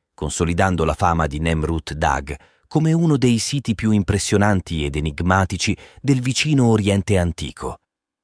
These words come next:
La costruzione del monumento richiese notevoli investimenti di risorse e competenze artistiche.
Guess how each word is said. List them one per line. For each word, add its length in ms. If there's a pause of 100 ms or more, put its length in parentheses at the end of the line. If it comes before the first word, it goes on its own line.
(200)
La 160
costruzione 720
del 140
monumento 600 (220)
richiese 480
notevoli 480
investimenti 680
di 140
risorse 640
e 80
competenze 640
artistiche. 760